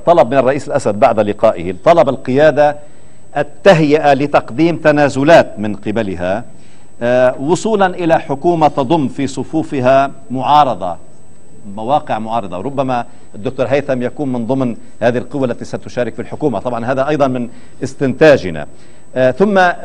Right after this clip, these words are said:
موضوع ال-، العراق، دور العراق ودور روسيا، آه، هل تعتقد يعني كان له تأثير كبير على الموقف الذي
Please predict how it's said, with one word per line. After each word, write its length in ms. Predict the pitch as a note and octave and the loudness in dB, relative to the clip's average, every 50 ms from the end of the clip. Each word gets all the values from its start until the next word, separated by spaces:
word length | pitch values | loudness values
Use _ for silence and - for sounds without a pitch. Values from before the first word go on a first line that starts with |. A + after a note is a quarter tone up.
| D3 | 0
موضوع 400 | D#3+ E3 E3 D3+ G#3+ A3 G3+ E3 | 0 2 2 4 6 4 6 4
ال-، 180 | E3 D#3 C#3+ C#3+ | 2 -2 -4 -8
العراق، 640 | C#3 C3 B2 A2+ C3+ D3+ D#3+ E3+ E3 D#3 D3 - - | -8 -8 -6 0 2 4 6 6 6 4 2 0 -2
دور 220 | A2 D3 E3+ F3 | 0 0 2 2
العراق 440 | E3 D3 B2 C3+ C#3+ D3+ D#3 D3+ D3 - | 0 -2 0 2 4 4 4 4 2 2
ودور 360 | C3+ C#3 B2+ D#3 E3+ E3+ D#3 | -2 0 4 4 4 2 2
روسيا، 560 | C3+ D3 F3+ F3+ - - B2+ A#2+ G#2+ G#2 G2 - - - - - - - - - - - | 0 0 -2 -2 -2 -4 -4 -2 -2 -2 -4 -6 -10 -14 -14 -14 -14 -14 -14 -14 -10 -6
آه، 120 | B2 B2+ C3 | -6 -6 -6
هل 480 | A2 A#2 D#3+ F#3+ G3+ G3 F#3 F3 E3+ C#3+ C#3 C3+ - - | 0 2 2 2 2 0 -6 -8 -10 -12 -12 -12 -2 0
تعتقد 580 | F#3+ D3+ D3+ - F3 D3 - - D3 C3 A#2+ | 0 0 0 -2 -4 -4 -4 -6 -6 -6 -4
يعني 320 | C3 C3+ C3 A#2+ B2 B2+ A#2+ | -2 -2 0 -2 -2 -6 -8
كان 300 | B2 - D3 D3+ C#3+ C#3 | -2 0 0 0 2 0
له 200 | D3 C3+ C#3 D3 | -2 -2 -2 -4
تأثير 420 | - D#3 D3 - - D#3 D#3+ D#3 | -6 -8 -8 -6 -4 -4 -4 -4
كبير 440 | - - C#3 B2+ A#2+ D#3 E3 E3+ D3+ | -2 -2 -4 -2 -2 -2 0 0 0
على 220 | A#2+ B2 C#3+ D3 | 0 0 0 0
الموقف 720 | C#3 C3+ C3 A#2+ A#2+ C3 D#3 D3+ D3 - D#3 D3+ - - C3 | 0 0 -2 -2 -2 0 0 -2 -2 -4 -4 -4 -4 -6 -8
الذي 380 | B2+ A#2+ A#2+ C3+ B2+ B2 C3 | -8 -4 -4 -4 -4 -4 -8